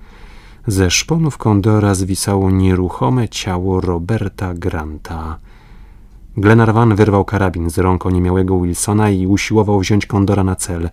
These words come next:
Ręka mu jednak drżała. Nie mógł ustawić broni. Oczy zachodziły mgłą. Nie zdążył jednak nacisnąć kurka, gdy silna detonacja rozległa się gdzieś w głębi doliny, a Kondor, trafiony w głowę, wirując,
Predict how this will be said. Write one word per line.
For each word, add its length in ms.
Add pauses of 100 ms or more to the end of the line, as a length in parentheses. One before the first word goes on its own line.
(500)
Ręka 340
mu 160
jednak 320
drżała. 680 (340)
Nie 200
mógł 200
ustawić 560
broni. 500 (340)
Oczy 340
zachodziły 440
mgłą. 440 (600)
Nie 220
zdążył 420
jednak 280
nacisnąć 520
kurka, 400
gdy 240
silna 480
detonacja 640
rozległa 460
się 140
gdzieś 240
w 60
głębi 280
doliny, 540 (600)
a 140
Kondor, 580
trafiony 460
w 40
głowę, 540
wirując, 600